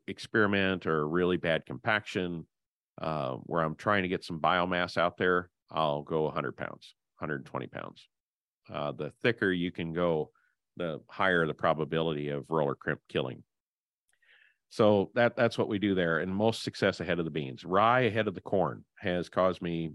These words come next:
heartaches and, and problems, even with the good amount of dose of nitrogen that I have up front with my planter. I mean, we'll eighty to a hundred units, and we still have issues. So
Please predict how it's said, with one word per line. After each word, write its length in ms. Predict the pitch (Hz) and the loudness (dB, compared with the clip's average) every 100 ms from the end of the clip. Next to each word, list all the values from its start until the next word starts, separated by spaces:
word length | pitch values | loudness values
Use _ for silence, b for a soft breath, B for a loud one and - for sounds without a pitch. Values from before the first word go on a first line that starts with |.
| - | -4
heartaches 520 | 95 92 80 - - | 0 2 0 -4 -8
and, 360 | 82 78 73 71 | -8 -8 -12 -12
and 260 | - 76 71 | -12 -10 -4
problems, 500 | - 82 69 67 - | 0 2 0 -10 -6
even 300 | 101 110 101 | -4 -4 -2
with 200 | 90 - | -4 -4
the 160 | 82 73 | -6 -4
good 240 | - 92 | -2 -2
amount 300 | 80 80 76 | -2 -4 -6
of 80 | 69 | -4
dose 260 | 80 80 - | -4 -4 -6
of 120 | 65 | -6
nitrogen 500 | 76 80 - 76 71 | -6 -6 -12 -10 -8
that 120 | 69 | -8
I 120 | 67 | -8
have 200 | 71 73 | -6 -8
up 100 | - - | -10 -8
front 200 | 76 - | -8 -8
with 100 | - | -10
my 80 | 69 | -10
planter. 480 | - 71 53 - - 76 | -6 -8 -8 -12 -16 -14
I 20 | |
mean, 220 | 76 71 | -12 -10
we'll 240 | 76 78 - _ b b b b b - | -6 -6 -8 _ b b b b b -4
eighty 240 | 95 90 87 | -2 -2 -2
to 100 | 80 | -2
a 20 | |
hundred 280 | 90 78 73 | -2 -4 -4
units, 400 | 80 78 - 73 | -4 -6 -6 -10
and 100 | 71 | -6
we 120 | 73 | -8
still 320 | - - 78 | -6 -2 -2
have 300 | 71 69 65 _ | -2 -4 -6 _
issues. 520 | 76 - 53 53 - _ b b b b _ _ _ | -8 -8 -10 -12 -14 _ b b b b _ _ _
So 500 | - 95 90 82 | 2 6 6 2